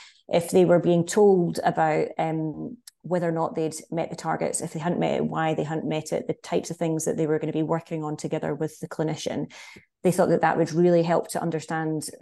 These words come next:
their disease, their treatments, why they were taking the treatments, and ultimately could help with compliance.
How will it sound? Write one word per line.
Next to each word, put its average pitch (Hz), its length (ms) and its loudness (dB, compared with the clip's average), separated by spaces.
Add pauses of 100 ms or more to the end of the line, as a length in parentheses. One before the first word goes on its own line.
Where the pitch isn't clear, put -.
(880)
their 160 120 0
disease, 185 800 4
their 156 100 0
treatments, - 760 2
why 170 260 2
they 170 80 2
were 165 100 4
taking 170 320 -4
the 156 60 -4
treatments, - 380 -6
and 170 140 -2
ultimately 185 440 0
could 156 200 -4
help 170 260 -4
with 156 140 -8
compliance. - 840 -6